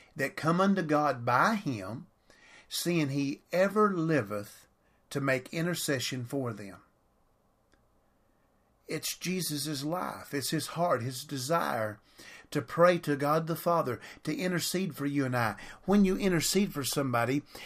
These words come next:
that means that you put yourself in between that person and the devil, that person in the trial, that person in the trouble, that person in the tribulation.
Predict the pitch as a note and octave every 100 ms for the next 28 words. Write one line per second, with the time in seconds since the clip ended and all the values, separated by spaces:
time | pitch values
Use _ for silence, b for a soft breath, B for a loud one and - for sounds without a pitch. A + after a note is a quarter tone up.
0 | B E3+ F#3+ F#3+ E3 D3 B2+ - F3 -
1 | G3 G3 - F#3 G#3 G3 - E3+ D3+ A#2+
2 | - E3+ E3+ D#3+ - F3+ E3+ C#3 C#3+ F#3
3 | - - E3+ B2 - A#2+ B2 - B B
4 | B B C#3 C3+ C3 C3 - - B2+ B2
5 | C3+ B2 - - - B B D#3+ E3+ -
6 | F3+ E3 C#3 C3 A#2+ A#2 - - C#3+ A#2+
7 | G2+ - - B B D#3+ E3 - F3 E3
8 | - C3+ B2 A#2+ - - D3 G#2+ G2 -
9 | B B E3+ F3 - F3 - C#3+ B2 B2
10 | B2 D3 C3+ C3+ C#3+ - - F#2+